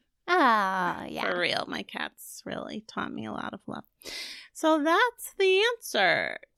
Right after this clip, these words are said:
Speaker 2: to your question. Thank you for asking
Speaker 1: Yeah,
Speaker 2: it.
Speaker 1: thank you.
Speaker 2: And we'll get m-, to more of your questions next week. And thank you for submitting them.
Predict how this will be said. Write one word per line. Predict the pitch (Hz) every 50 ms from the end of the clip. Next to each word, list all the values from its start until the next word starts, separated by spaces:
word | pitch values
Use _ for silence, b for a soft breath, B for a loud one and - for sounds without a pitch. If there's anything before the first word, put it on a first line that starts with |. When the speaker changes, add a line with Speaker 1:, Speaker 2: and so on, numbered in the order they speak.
| - -
Speaker 2:
to | 285 285 302 285
your | 294 294
question. | - - 330 339 - - - - 277 254 233 - -
Thank | 226 214 226 285 370 - _ - -
you | 247 233 214 220 247 294
for | - - 311
asking | 320 370 427 494 - - - - 240
Speaker 1:
Yeah, | 254 285 339 427 440
Speaker 2:
it. | -
Speaker 1:
thank | - - 359 466 523 _ - 440
you. | 370 339 302 262 226 196 196 185 190 202 - _ _ _ _ _ -
Speaker 2:
And | 208 220 247 269
we'll | 262 277 269
get | 269 - -
m-, | - 233 - _ _
to | - - 277
more | 277 285 277 302
of | 330 330
your | 349 349 339
questions | _ - - 202 - - - - 269 294 311 - - -
next | 370 427 _ - -
week. | - - _ _ - _ _ _ _ B B B B B B B B B B B
And | 233 220 220 220 220 208 _ -
thank | 214 208 196 - 208
you | 196
for | - - 208
submitting | - - 254 262 294 349 359 302 226 -
them. | - 214 208 214 233